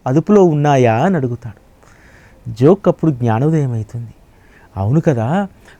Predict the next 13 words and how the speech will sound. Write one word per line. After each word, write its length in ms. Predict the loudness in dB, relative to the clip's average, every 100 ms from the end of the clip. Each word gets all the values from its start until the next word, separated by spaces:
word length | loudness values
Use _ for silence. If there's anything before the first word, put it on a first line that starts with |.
| -4
కామక్రోధ 580 | 2 4 2 2 2 4
మదమాత్సర్యాలను 1040 | 2 2 2 2 0 0 4 4 4 2
అదుపులో 360 | 2 0 2 2
ఉంచుకోవాలనేటువంటి 1600 | 2 -2 -6 0 2 4 2 0 -2 -2 -4 0 0 2 0 -2 -8 -20 -14 0
బుద్ధి 440 | 2 2 2 2 2
మనకు 340 | -2 -2 -2
ఉండాలి, 340 | -2 -2 -4 -8 _ -20 -10 -2
అటువంటి 400 | 4 4 4 4
ఆలోచనలు 720 | 4 4 4 4 4 2 4
రాకూడదనేటువంటి 1400 | 4 2 2 2 2 4 2 2 0 2 2 4 4 2 0 -12 -18 -8
సంస్కారం 720 | -2 -2 0 2 4 4 4
మనకు 320 | 2 -2 -4
ఉండాలి. 320 | -4 -4 -6